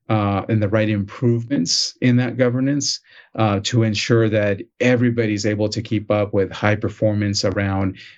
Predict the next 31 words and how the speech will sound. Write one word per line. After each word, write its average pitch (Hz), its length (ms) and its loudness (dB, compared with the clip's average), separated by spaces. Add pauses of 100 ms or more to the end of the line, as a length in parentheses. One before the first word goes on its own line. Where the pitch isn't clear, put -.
mitigating 98 420 2
fraud, 98 460 0 (160)
high 117 180 2
performance 113 520 0
around, 98 500 0 (360)
um, 95 540 0 (160)
continuing 117 460 2
to 107 100 -8
see 113 160 -2
the 101 140 0
growth, 104 460 0 (360)
uh, - 180 2
from 117 180 2
a 110 40 2
user 107 280 -2
perspective. 120 600 2
And 123 120 4
some 185 180 2
of 196 120 2
it, 123 300 2
in 123 100 2
some 151 200 2
cases, 120 300 0
particularly 113 720 2
for 101 220 0
smaller 123 360 2
financial 104 420 0
institutions 98 500 -2
and 92 100 -4
credit 170 280 4
unions, 101 400 -2